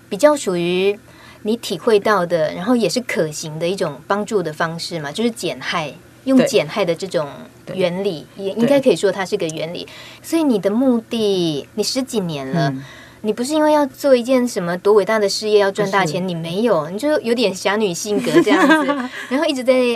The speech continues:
Speaker 1: 艾滋这个领域这么久，
Speaker 2: 嗯，嗯。
Speaker 1: 还是有所谓的企图。你的企图是什么？
Speaker 2: 我希望走回一个东西，是我觉得我一直在，在问我脑筋一件，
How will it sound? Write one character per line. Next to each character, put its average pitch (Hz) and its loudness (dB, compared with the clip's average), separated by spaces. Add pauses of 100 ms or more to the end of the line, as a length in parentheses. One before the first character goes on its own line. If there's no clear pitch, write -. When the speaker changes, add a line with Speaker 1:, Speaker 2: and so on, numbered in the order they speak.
Speaker 1:
艾 233 4
滋 220 -2
这 202 -4
个 196 4
领 156 0
域 156 0 (180)
这 220 8
么 190 6
久， 165 0
Speaker 2:
嗯， 160 4
嗯。 147 -2 (240)
Speaker 1:
还 - -2
是 294 0
有 247 6
所 202 0
谓 208 6
的 185 2
企 175 -4
图。 147 -8
你 156 -4
的 170 -2
企 185 -4
图 - -8
是 170 -8
什 - -10
么？ 123 -16 (180)
Speaker 2:
我 247 2
希 277 0
望 302 6 (400)
走 185 4
回 190 0
一 185 -4
个 214 0
东 214 0
西， 214 -4
是 208 -2
我 170 2
觉 175 0
得 202 4
我 170 0
一 - -2
直 - -10
在， 185 2
在 190 0
问 202 -2
我 170 -2
脑 147 -4
筋 175 -6
一 160 -4
件， 160 -4